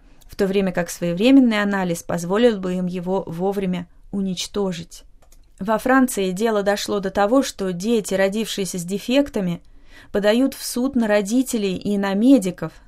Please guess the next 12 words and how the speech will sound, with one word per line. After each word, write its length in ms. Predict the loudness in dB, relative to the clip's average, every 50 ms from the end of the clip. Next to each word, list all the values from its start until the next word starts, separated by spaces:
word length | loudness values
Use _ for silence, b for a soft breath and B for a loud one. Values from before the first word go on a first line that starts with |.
| -18 -12
за 180 | -6 -4 -4 -4
то, 220 | -2 0 0 0
что 180 | 0 -2 -6 -8
те 220 | -6 -4 -4 -4
позволили 720 | -2 -2 -4 -2 -2 -4 -4 -2 -2 0 0 -2 -2 -2
им 140 | -4 -4 -2
родиться. 640 | -2 -2 -2 -2 -4 -8 -10 -8 -10 -10 -10 -10 -14 -16 -20 -20 -20 _ -20 _ -20 -20 -20 -20 -20 -20 -20 -20 -20 -20 _ B B B B B B B B
Тем 180 | -4 -2 -2 -2
самым 480 | -2 0 4 4 4 4 4 -2 -4 -4
наука 440 | -2 0 0 2 0 0 0 -2 -2
наделяется 680 | -2 -2 -2 -4 -2 0 0 0 0 0 -2 -4 -4
авторитетом 1000 | -2 -2 -4 -6 -4 -4 -4 -4 -4 -6 -6 0 0 0 2 2 0 -4 -4 -6